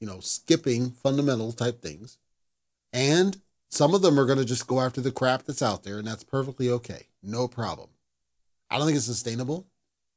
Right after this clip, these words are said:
I think at some point they're gonna have to deal with reality checks in crypto, 'cause there's, it's easier to rip people off than it ever has been before. And I would not want anybody listening to me to get ripped off. That's why I'm always adamant when I see people getting ripped off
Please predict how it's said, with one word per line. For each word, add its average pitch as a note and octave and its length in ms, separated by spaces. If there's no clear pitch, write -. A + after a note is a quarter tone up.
I A2 80
think B2+ 140
at A#2 80
some C#3+ 220
point C#3 180
they're B2 100
gonna B2+ 140
have B2+ 120
to G2+ 180
deal D3 180
with B2+ 140
reality C3+ 560
checks F#3 420
in D#3 100
crypto, E3 540
'cause A#2+ 200
there's, B2 280
it's B2+ 340
easier E3+ 400
to C3+ 140
rip B2+ 240
people B2 300
off G#2+ 360
than F#2+ 140
it F#2 100
ever G#2 200
has G2+ 180
been G2 160
before. - 460
And G2+ 100
I A#2 140
would B2 220
not C3 200
want B2+ 180
anybody B2+ 320
listening A#2+ 340
to C3 60
me D3 200
to G#2+ 60
get G#2 160
ripped A2 220
off. A#2+ 220
That's B2+ 240
why D3+ 160
I'm C3+ 80
always C3 360
adamant A2+ 520
when G#2 120
I F#2 120
see A2 220
people G2+ 260
getting C3+ 280
ripped E2+ 220
off F#2 260